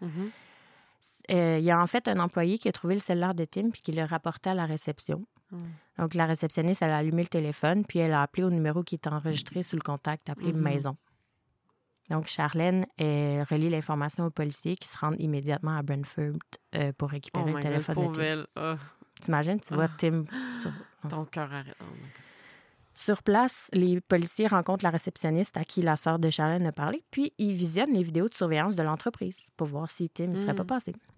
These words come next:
Speaker 2: Malheureusement, ça mène nulle part. Les enquêteurs analysent alors les relevés téléphoniques des cellulaires de Tim.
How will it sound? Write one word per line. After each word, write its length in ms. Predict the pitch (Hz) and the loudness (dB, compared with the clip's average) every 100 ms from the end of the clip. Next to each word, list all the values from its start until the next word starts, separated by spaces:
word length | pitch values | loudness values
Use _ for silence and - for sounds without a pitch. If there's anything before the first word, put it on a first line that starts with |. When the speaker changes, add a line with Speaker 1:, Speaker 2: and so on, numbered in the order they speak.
| - | 0
Speaker 2:
Malheureusement, 480 | 175 220 208 208 240 | 4 4 4 2 0
ça 140 | 170 | 0
mène 180 | 160 180 | 0 2
nulle 120 | 180 | 0
part. 260 | 156 - - - - _ _ _ _ _ _ _ _ _ _ _ _ _ _ _ - | -2 -8 -12 -20 -20 _ _ _ _ _ _ _ _ _ _ _ _ _ _ _ -2
Les 160 | 175 | 2
enquêteurs 420 | 170 165 165 208 226 | 2 0 2 2 4
analysent 560 | 175 160 165 202 190 | 4 4 4 2 0
alors 300 | - 156 175 | 0 2 4
les 160 | 196 165 | 4 2
relevés 220 | 156 170 | 2 0
téléphoniques 500 | 190 165 160 160 180 | 0 0 0 -2 0
des 120 | 170 | 0
cellulaires 380 | 156 156 147 170 | 0 0 0 2
de 120 | 170 | 0
Tim. 280 | 185 156 170 | 0 -2 -4